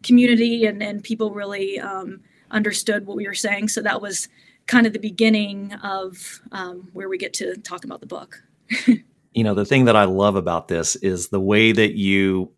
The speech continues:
Speaker 2: build that and you compare that, because we, we have to use history to be able to evaluate the future, right?
Speaker 1: Yeah.
Speaker 2: And so I, I'm a huge history fanatic myself, especially World War Two. And so if we look at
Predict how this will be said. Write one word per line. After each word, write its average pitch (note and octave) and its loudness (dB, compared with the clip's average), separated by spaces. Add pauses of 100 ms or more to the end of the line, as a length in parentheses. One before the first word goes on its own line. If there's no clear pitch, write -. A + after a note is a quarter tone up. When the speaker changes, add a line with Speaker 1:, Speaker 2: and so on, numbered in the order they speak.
(160)
Speaker 2:
build A2+ 2
that E2 -2
and G2+ -2
you G2 0
compare G3 0
that, - -6
because D#3+ -2
we, F3 -2
we C3+ -2
have F#3+ -4
to - -4
use D3 0
history G#2 0
to G2+ -6
be G2 0
able G2 0
to G2+ -4
evaluate F2 -2
the D#2 -10
future, D2 -10
right? B2 -2 (160)
Speaker 1:
Yeah. G3+ -6 (460)
Speaker 2:
And A#2 2
so A#2 0 (340)
I, B2+ 2
I'm A#2+ 2
a A#2 2
huge A2+ -4
history F#2+ -4
fanatic E2+ -6
myself, D2 -8
especially F2 -6
World F2 -8
War D#2+ -8
Two. D2 -8
And G#2 -4
so B2 4
if A#2+ 2
we D#3+ 2
look A#2 2
at F2 -2